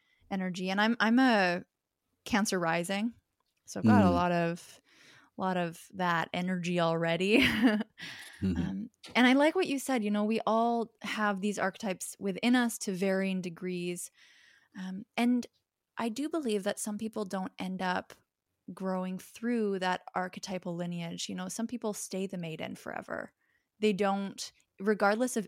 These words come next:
Speaker 1: age, regardless of if they have children or not,
Speaker 2: Mm-hmm.
Speaker 1: um, that archetype stays the dominant archetype.
Speaker 2: Mm-hmm.
Speaker 1: Just like I'm sure you've met, um, mothers of our parents' generation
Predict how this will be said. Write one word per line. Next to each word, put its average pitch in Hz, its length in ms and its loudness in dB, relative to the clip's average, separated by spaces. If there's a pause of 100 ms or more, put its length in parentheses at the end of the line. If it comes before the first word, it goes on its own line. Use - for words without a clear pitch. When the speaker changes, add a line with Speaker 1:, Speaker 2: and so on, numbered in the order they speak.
Speaker 1:
age, 180 320 -6
regardless 190 520 -4
of 180 300 -4 (480)
if 208 280 -2
they 190 140 0
have 185 280 -6
children 185 420 -4
or 175 120 -6
not, 175 680 -2 (600)
Speaker 2:
Mm-hmm. 87 280 -2
Speaker 1:
um, 180 240 -8
that 185 220 0
archetype 202 640 0 (280)
stays 202 640 -4
the 190 160 -4
dominant 175 560 -6
archetype. 180 560 -8 (960)
Speaker 2:
Mm-hmm. 90 280 -2
Speaker 1:
Just 202 260 -4
like 196 440 0 (100)
I'm 190 180 -4
sure 196 220 -6
you've 180 260 -8
met, 175 420 -4 (540)
um, 185 500 -8 (300)
mothers 190 840 0
of 180 180 2 (120)
our 196 300 4
parents' 190 440 -6
generation 175 880 -4